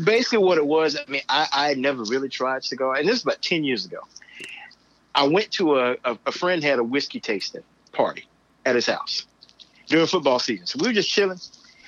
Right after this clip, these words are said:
and he had all these different whiskeys, and we were just trying them and, and talking about how they taste and whatever, trying to mix them with stuff.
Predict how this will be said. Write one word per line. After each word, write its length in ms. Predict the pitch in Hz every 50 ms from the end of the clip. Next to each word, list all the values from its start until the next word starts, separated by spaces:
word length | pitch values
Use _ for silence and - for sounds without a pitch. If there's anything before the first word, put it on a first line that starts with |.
| - - _ _ _ -
and 160 | 151 143 147 170
he 80 | 202
had 120 | 185 170 175
all 140 | 170 175
these 120 | 175 160 -
different 240 | 170 147 156 147 143
whiskeys, 380 | 156 160 156 - 170 156 139 120
and 80 | 123
we 60 | 143
were 60 | 160 147
just 160 | 147 143 -
trying 400 | - 175 156 147 143 143 147 147
them 160 | 143 143 131
and, 180 | 117 113 113 117 113 113 110 - _ - - _ -
and 160 | - 123 120 -
talking 180 | - 165 147 147
about 100 | 151 143
how 80 | 147
they 140 | 143 143 139
taste 440 | - - 156 143 143 143 143 - -
and 220 | 139 131 135 135 139
whatever, 340 | 147 147 143 143 139 139 135
trying 200 | - 156 147 143
to 60 | 139
mix 240 | 131 135 151 - -
them 100 | 151 139
with 140 | 143 135
stuff. 340 | - - 151 135 135 - -